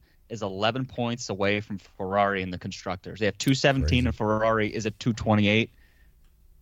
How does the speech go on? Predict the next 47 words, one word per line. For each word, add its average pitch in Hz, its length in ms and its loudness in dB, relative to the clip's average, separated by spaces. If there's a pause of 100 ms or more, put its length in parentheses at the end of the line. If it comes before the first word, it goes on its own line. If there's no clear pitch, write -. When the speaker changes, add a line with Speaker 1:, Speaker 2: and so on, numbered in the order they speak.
(100)
Speaker 1:
Not 165 220 4
Speaker 2:
Yeah. - 60 2
Speaker 1:
that 131 120 0
that 127 180 -2
really 120 240 -4
matters 113 580 -4
at 113 140 -6
all. 113 400 0
We 139 100 -2
know 147 160 2
who's 139 200 -4
in 123 100 -4
first. 120 420 -2 (340)
Speaker 2:
Yes. 80 200 -2
Speaker 1:
But, 117 240 0
you 147 100 -4
know, 139 160 4
if 127 80 0
there's 135 180 -2
anything 160 300 -4
to 135 60 0
look 123 320 -2
at 131 240 2
or 120 120 -4
a 110 60 -6
little 123 220 -8
battle 117 400 -4
or 104 240 -10 (1120)
anything 165 400 -8
to 135 180 -14
make 131 300 0
it 117 100 -2 (200)
more 120 260 -4
interesting 117 420 -4
than 104 100 0
watching 104 300 0
Max 104 260 0
drive 104 220 0
around. 101 380 0 (240)
Speaker 2:
<laughs> - 80 -4 (400)
Yeah. - 80 4 (500)
No, 180 200 12
that's 151 180 8
a 127 60 4
good 135 140 8
point. 139 260 6 (360)
Um, 123 360 8